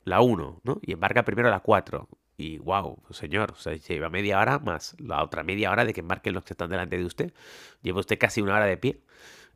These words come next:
para luego entrar al avión. <laughs> En fin, permítanme este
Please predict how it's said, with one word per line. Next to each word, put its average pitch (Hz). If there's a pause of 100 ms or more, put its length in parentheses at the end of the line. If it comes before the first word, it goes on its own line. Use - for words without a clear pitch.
para 80
luego 104
entrar 98
al 107
avión. 110 (180)
<laughs> -
En 92
fin, - (640)
permítanme 107
este 90